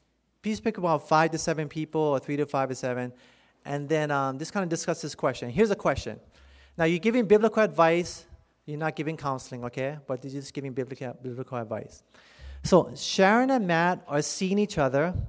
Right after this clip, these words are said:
and they're having problems. It seems that Sharon has very s-, low self-worth.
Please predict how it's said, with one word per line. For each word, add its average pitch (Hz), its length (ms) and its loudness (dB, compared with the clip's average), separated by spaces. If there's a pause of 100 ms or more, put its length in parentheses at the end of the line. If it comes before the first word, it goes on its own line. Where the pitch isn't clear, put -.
(160)
and 139 160 -2
they're 147 160 6
having 139 340 -2
problems. 110 640 -6 (960)
It 151 120 2
seems 233 380 2
that 196 140 4
Sharon 196 440 2
has 165 260 2
very 165 320 4
s-, - 380 -10 (100)
low 160 560 4
self-worth. 131 800 0